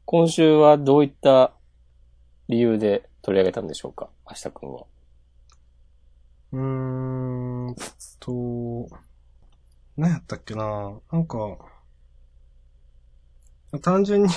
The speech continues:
Speaker 2: <laughs> 面白かったのと、
Speaker 1: うん。
Speaker 2: なんだろう、なんか面白かったんだよな。どこだったっけ？あー、すいません。これ、サモン君たちが一年をパシに使うところで、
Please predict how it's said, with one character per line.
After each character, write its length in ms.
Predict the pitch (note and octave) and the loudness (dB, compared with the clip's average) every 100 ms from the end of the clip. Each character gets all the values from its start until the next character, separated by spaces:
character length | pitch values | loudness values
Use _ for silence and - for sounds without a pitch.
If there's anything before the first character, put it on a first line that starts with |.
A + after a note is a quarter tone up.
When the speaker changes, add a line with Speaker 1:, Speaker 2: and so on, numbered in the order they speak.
| - - - _ | -6 -18 -20 _
Speaker 2:
<laughs> 460 | _ _ _ _ - | _ _ _ _ -6
面 200 | D3+ D#3 | 0 2
白 200 | D#3+ F3+ | 2 2
か 180 | - C3 | 0 -6
っ 20 | - | -10
た 100 | A2 | -10
の 140 | G2+ | -10
と、 400 | - A2+ G2+ F#2 - _ _ _ _ _ - | -10 -8 -8 -8 -20 _ _ _ _ _ -10
Speaker 1:
う 40 | |
ん。 220 | A2+ F2 - - - - - - _ - | -8 -8 -12 -20 -20 -20 -20 -20 _ -10
Speaker 2:
な 120 | C#3 | -2
ん 60 | D#3+ | -2
だ 120 | C#3 | -2
ろ 120 | A2 | -6
う、 40 | A2 | -4
な 120 | D3+ | -2
ん 60 | E3 | -2
か 120 | B2+ | -4
面 220 | A#2 C3 | -8 -8
白 180 | - C#3 | -8 -8
か 80 | A2+ | -8
っ 120 | - | -10
た 80 | G#2+ | -12
ん 120 | G#2+ | -10
だ 60 | G#2+ | -10
よ 100 | G#2 | -10
な。 180 | G#2 | -10
ど 120 | G#2 D3 | -8 -6
こ 80 | |
だ 80 | B2 | -6
っ 40 | G#2+ | -8
た 160 | - | -12
っ 60 | - - | -16 -12
け？ 240 | F#2 E2+ - _ _ _ _ _ _ _ _ _ _ _ - | -12 -12 -18 _ _ _ _ _ _ _ _ _ _ _ -8
あ 220 | C#3 C3+ A2+ | -4 -4 -6
ー、 20 | |
す 140 | - | -6
い 20 | C#3 | -6
ま 80 | |
せ 140 | - - | -4 -6
ん。 100 | - - - - | -8 -20 -20 -18
こ 140 | - D3+ | -10 -4
れ、 260 | F3 F3 - - - - _ _ _ - - - | -2 -2 -6 -12 -18 -20 _ _ _ -20 -20 -20
サ 180 | - F#3 | -2 2
モ 160 | G3 D#3 | 4 4
ン 80 | C3 | 2
君 200 | A#2+ A#2+ | -4 -4
た 120 | A#2 | -4
ち 80 | A#2+ | -4
が 80 | |
一 220 | A2+ A2+ F3 | -6 0 4
年 140 | D#3+ | 4
を 60 | B2 | 2
パ 160 | C#3 | -2
シ 120 | - | -2
に 120 | A#2+ G#2 | -4 -4
使 160 | - | -8
う 100 | G#2 | -10
と 100 | F#2+ | -10
こ 140 | - G2 | -12 -10
ろ 80 | F#2+ | -6
で、 280 | F#2+ F2+ | -4 -6